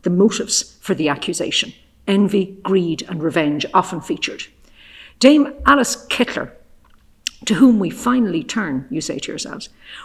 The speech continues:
was an unusual woman in thirteen twenty-four in three respects. She kept her maiden name. She married four times, and she had money.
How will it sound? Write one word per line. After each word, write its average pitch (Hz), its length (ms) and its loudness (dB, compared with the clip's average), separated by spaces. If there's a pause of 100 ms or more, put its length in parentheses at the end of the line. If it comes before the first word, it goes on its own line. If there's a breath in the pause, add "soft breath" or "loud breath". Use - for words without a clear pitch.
was 233 260 6
an 208 220 -2
unusual 208 580 4
woman 135 320 -6 (220)
in 170 120 -4
thirteen 170 420 -4
twenty-four 160 540 -6
in 147 120 -6
three 220 320 -4
respects. - 720 -8 (540)
She - 160 -10
kept - 460 -8 (120)
her 208 120 -6
maiden 190 420 -2
name. 135 300 -8 (600)
She - 180 -6
married 208 460 -4 (180)
four 262 340 -4
times, 196 480 -6 (580)
and 208 140 -2
she - 160 -4
had 156 180 -10
money. 147 320 -6